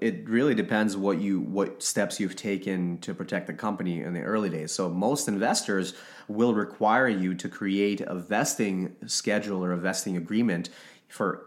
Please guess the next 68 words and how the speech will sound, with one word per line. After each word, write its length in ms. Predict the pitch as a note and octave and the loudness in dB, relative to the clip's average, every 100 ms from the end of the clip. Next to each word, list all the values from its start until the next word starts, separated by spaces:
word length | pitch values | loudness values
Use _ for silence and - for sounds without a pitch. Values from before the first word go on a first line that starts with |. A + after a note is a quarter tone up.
| - | -2
even 220 | D3 C3+ | 0 2
all 240 | - B2+ | 4 2
the 80 | A2 | 2
founders. 480 | - G#2+ G#2+ D#2 - | 0 0 0 -2 -6
This 140 | G#2+ | -4
is 200 | A#2 - - | -4 -4 -4
something 300 | C3+ A#2 A#2+ | -2 2 2
that, 180 | G#2 F2+ F#2 - | 2 0 -4 -6
eh, 100 | F#2+ | -4
those 280 | G2+ A2+ A#2 | 0 2 4
of 100 | A2 | 4
us 140 | G#2+ - | 4 2
who 100 | G#2+ | 0
are 60 | |
startup 320 | - A2 G2 | 2 2 2
employees 420 | G2 F#2 G2+ G2+ G2+ | -2 -2 0 0 -2
are 60 | |
familiar 420 | - G2 G2 G2+ | -2 -2 0 0
with. 220 | G2+ G2+ F#2+ | 0 0 0
We 140 | F2+ | 0
get 120 | F#2 | 0
stock 300 | - F#2+ F2+ | 0 -2 0
options. 380 | A2+ F#2 G2 F2+ | 0 0 -4 -2
Those 180 | F2+ F2+ | -2 -2
are 60 | |
vested 340 | E2 F#2 - F#2 | -2 0 0 0
over 160 | F2 F2 | -2 -2
time, 320 | G2+ G#2 G2 | 0 0 0
right? 260 | F#2+ F#2+ - - - | 0 0 -4 -16 -6
Sometimes 460 | - G#2+ A2 G2+ F#2+ | 0 0 2 0 0
there's 160 | G2 | -2
a 40 | G2 | -4
cliff. 400 | - A#2+ A2+ - - - | 2 4 4 0 -14 -6
You 120 | G#2+ | 2
don't 180 | A2 A2 | 4 4
start, 420 | - A2+ G#2+ - - | 2 4 4 2 -4
uh, 60 | G#2 - - | -8 -10 -8
you 240 | G#2+ A2 | 0 4
don't 160 | A#2+ A#2 | 4 4
start 540 | - A2 G#2 - G#2 | 4 4 2 -4 -2
getting 300 | A2 A2 A2+ | 2 4 4
that 160 | A2 A2 | 4 4
equity 340 | A2 A2 G#2+ | 4 2 2
until 260 | G2+ G#2 G2 | 2 0 0
maybe 360 | G2+ G2 F#2+ | 2 2 2
a 120 | F#2+ G2 | 2 0
certain 320 | - G2+ F2+ | 0 -2 -2
point 220 | - F#2 | -2 -2
in 60 | F2+ | 0
time, 280 | F#2+ G2 F#2 | 0 0 0
like 160 | F2 | -2
a 100 | D#2 | -4
year 280 | E2+ F#2+ G2 | -4 -2 0
of 140 | F2+ | 0
working 240 | G2 F2+ F#2+ | -2 -2 0
in 60 | |
that 180 | F2+ F2 | 0 0
company, 380 | B2+ B2+ B2 A2+ | 0 0 0 0
and 80 | F#2+ | 0
then 100 | F2+ | 0
you 60 | F2+ | 0
start 220 | G2 F2+ | 0 -2
accumulating 560 | - G#2 G2 F#2 F2 | -2 -2 0 0 0
it 80 | E2+ | -2
over 240 | - D#2 E2+ | -4 -6 -6
time, 360 | A2 A2+ A2+ | -2 0 2
let's 200 | F#2 F2 | 0 -2
say 180 | F2+ | -4